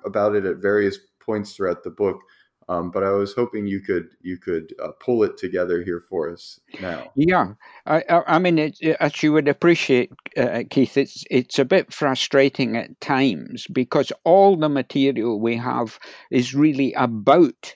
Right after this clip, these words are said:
Speaker 2: Indigenous people rather than by Indigenous people. There were occasions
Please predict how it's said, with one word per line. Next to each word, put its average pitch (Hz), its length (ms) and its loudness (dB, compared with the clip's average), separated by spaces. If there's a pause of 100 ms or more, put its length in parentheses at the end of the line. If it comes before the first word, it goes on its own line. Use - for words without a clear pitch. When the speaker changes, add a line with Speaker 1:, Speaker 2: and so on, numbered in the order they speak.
(140)
Speaker 2:
Indigenous 113 880 0
people 101 540 -2
rather 117 420 -2
than 107 280 -4
by 113 340 2
Indigenous 101 1080 -4
people. - 380 -6 (400)
There 143 100 6
were 170 340 4
occasions 147 840 -4